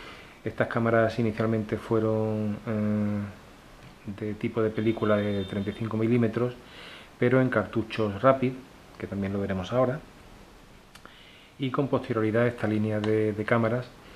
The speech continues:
se completó con una serie de, de cámaras telemétricas,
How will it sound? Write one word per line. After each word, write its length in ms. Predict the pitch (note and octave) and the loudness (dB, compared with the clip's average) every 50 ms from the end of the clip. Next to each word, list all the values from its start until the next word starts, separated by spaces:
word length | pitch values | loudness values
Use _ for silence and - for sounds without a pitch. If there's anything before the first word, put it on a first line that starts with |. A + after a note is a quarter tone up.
| - - - - - - - - | -20 -20 -20 -20 -20 -20 -20 -16
se 160 | - - A#2+ | -6 -4 -2
completó 680 | - B2 A#2 G#2+ - A2 G#2+ G#2+ - A#2 A2+ A#2 A#2 A#2 | 0 0 -2 0 0 0 -2 2 4 4 6 6 4 4
con 180 | - A2 G2+ | 2 0 0
una 160 | G#2 G#2 G#2 G2 | 0 -2 -2 -2
serie 420 | - A2 G#2+ G#2+ G#2+ G#2+ A2 A2 | -2 0 0 2 2 2 2 2
de, 720 | G#2+ G#2 G#2+ G#2 G#2 G#2 G#2 G2+ G2+ G2 G2 G2 G2 G2 F#2+ F2+ E2+ - - - - - | 0 0 0 2 2 0 0 0 0 -2 -2 -4 -4 -6 -8 -12 -14 -18 -20 -20 -14 -10
de 160 | A#2 G2+ G2+ | -8 -8 -2
cámaras 400 | G2+ - G#2+ G#2 G#2+ G#2 G#2+ - | 0 0 0 2 0 -2 -2 -4
telemétricas, 600 | - G#2 G2 G#2 B2 C3 B2+ G2+ F#2+ - - - | -4 -4 0 0 0 0 0 -2 -6 -6 -8 -12